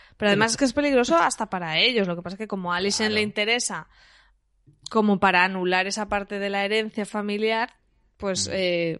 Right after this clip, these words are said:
Speaker 1: pues dice, "A mí me da lo mismo", pero realmente sería un peligro para su casa también.
Speaker 2: Claro, claro que sí. La verdad es que esa conversación tiene bastantes puntos,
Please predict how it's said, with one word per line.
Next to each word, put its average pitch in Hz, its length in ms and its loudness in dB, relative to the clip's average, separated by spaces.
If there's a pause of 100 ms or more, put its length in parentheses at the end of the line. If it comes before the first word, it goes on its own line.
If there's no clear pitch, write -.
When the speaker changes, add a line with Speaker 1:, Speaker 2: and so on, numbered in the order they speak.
(120)
Speaker 1:
pues 175 200 -4
dice, 160 200 -6
"A 156 40 -6
mí 160 140 -6
me 180 120 -4
da 196 120 0
lo 160 100 -4
mismo", 190 340 -2
pero 156 180 -8
realmente 160 440 -8
sería 196 200 -4
un 196 100 -4
peligro 196 340 0
para 160 420 -6
su - 160 -16
casa 226 320 -8
también. 175 440 -14 (500)
Speaker 2:
Claro, 87 380 -18 (380)
claro 95 260 -18
que 95 80 -16
sí. 92 220 -20 (580)
La 139 100 -4
verdad - 20 0
es 147 60 -4
que 180 80 -4
esa 180 120 -2
conversación 147 800 -4
tiene 139 200 -6
bastantes 127 420 -8
puntos, 139 520 -6